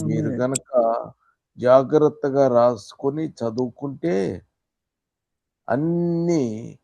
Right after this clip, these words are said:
Speaker 1: కృప, కృప, కృప, ఎట్లా వచ్చింది కృప అనేటువంటి అన్ని విషయాలు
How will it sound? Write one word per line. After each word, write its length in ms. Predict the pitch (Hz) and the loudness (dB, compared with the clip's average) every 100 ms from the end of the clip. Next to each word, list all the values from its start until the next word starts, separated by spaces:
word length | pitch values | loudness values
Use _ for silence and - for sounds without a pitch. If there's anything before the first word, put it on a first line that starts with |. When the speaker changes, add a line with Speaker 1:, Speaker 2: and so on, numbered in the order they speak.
| - | -10
Speaker 1:
కృప, 520 | 143 151 - 135 117 - 143 | -4 -4 0 0 0 -6 -8
కృప, 440 | 147 - 127 107 - | -8 -6 -8 -8 -10
కృప, 520 | 147 135 - 107 95 - _ _ _ _ - | -10 -10 -6 -6 -6 -12 _ _ _ _ -6
ఎట్లా 360 | 123 - 151 | -6 0 2
వచ్చింది 520 | 143 131 - 127 120 - | 2 -2 -6 -8 -8 -6
కృప 320 | 139 131 127 107 104 110 _ _ _ _ - | -6 -6 -6 -6 -6 -12 _ _ _ _ -8
అనేటువంటి 680 | 123 139 123 131 127 123 127 | -4 -4 -4 -6 -6 -4 -4
అన్ని 400 | 120 139 143 147 | -4 -4 -4 -4
విషయాలు 840 | 123 - 131 127 139 127 95 90 | -4 -6 0 2 2 0 -2 -10